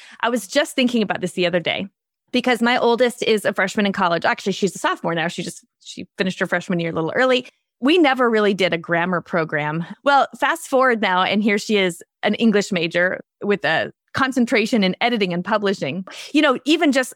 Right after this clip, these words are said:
when she graduated, she was still, I'm sorry, Audrey, I'm totally telling on you in this episode, and you're gonna hear it, I'm sure.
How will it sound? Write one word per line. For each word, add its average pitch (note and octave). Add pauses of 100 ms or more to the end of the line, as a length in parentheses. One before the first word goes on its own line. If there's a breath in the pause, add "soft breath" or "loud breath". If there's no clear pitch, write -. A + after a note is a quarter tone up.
(120)
when C4+
she C4
graduated, G#3
she -
was G3
still, G3
I'm G3
sorry, E3+
Audrey, E3
I'm E3+
totally E3
telling E3+
on E3
you E3
in D#3+
this D#3+
episode, E3
and E3+
you're G#3+
gonna D4
hear D4+
it, B3
I'm A#3+
sure. G3+